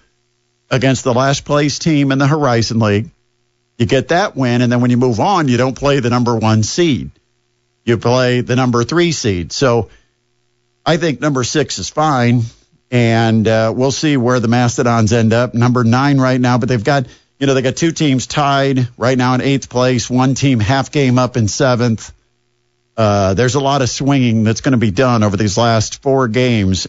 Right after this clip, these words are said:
and it starts with the Mastodons being ready to play against Northern Kentucky tonight. Really good basketball team. I found this interesting. Northern Kentucky, a-, and this is one of those that if it happens to you, you're probably calling the Horizon League office.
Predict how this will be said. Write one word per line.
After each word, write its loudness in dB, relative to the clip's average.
and 2
it 0
starts 0
with -4
the -8
Mastodons 0
being 0
ready 0
to -2
play 0
against -4
Northern 0
Kentucky -2
tonight. 0
Really 0
good 0
basketball -2
team. 2
I -2
found -2
this -2
interesting. -4
Northern 0
Kentucky, -4
a-, -2
and 2
this 0
is -2
one 0
of 0
those 0
that 0
if -4
it -2
happens -2
to 0
you, 0
you're -2
probably -2
calling 0
the 2
Horizon 0
League 0
office. -2